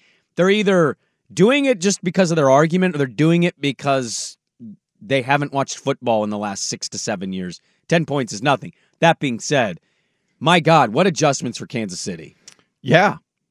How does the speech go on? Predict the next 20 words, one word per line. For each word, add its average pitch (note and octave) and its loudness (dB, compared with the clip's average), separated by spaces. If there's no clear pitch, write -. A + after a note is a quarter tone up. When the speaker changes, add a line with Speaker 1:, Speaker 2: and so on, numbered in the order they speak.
Speaker 1:
From C#3+ -2
what G3 2
I A#3+ 4
thought G#3+ 2
that G3+ 2
game F3+ 2
was D3+ 2
in E3 -2
the D3+ -4
beginning C3 -2
and B2+ -4
how D#3 2
it - -4
looked A2+ -2
to C3+ -4
what E3 4
it A#2 -8
ended E3 0
up G#2 0
being, D#3 0